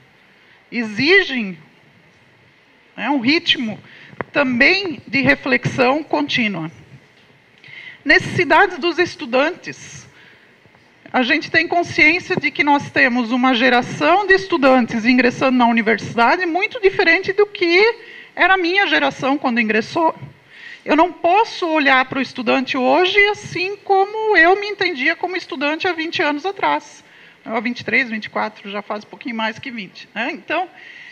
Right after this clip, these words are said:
essa, ah, essa necessidade de olhar para as, para os estudantes com as características próprias do momento que vivemos hoje no país, no mundo, é fundamental.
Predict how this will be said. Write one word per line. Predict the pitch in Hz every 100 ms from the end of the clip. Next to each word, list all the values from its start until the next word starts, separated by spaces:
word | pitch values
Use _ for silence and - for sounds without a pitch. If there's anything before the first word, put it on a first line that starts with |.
| - -
essa, | 285 339 - 392 370 311 -
ah, | 240 269 269 254 247 233 - -
essa | 247 247 - 277
necessidade | 269 285 440 523 - 359 - 240 269 240 208 208
de | 185 320
olhar | 311 277 262 262
para | 254 240
as, | 233 - - - - - - _ _ _
para | - 285 359
os | 320
estudantes | 339 349 349 262 247 214 180 - - - - - _ _
com | 339
as | 370 -
características | 339 320 320 330 320 453 - - 415
próprias | - 320 247 208 - 196 190 - - - -
do | - 190 -
momento | 427 339 277 262 247 214 175 - _ _
que | -
vivemos | 240 277 269 254 233
hoje | 240 240 254 202 180 - - - - _
no | 220
país, | 339 294 262 247 233 190
no | 196 269
mundo, | 262 359 370 -
é | - 294
fundamental. | - 330 330 403 359 202 175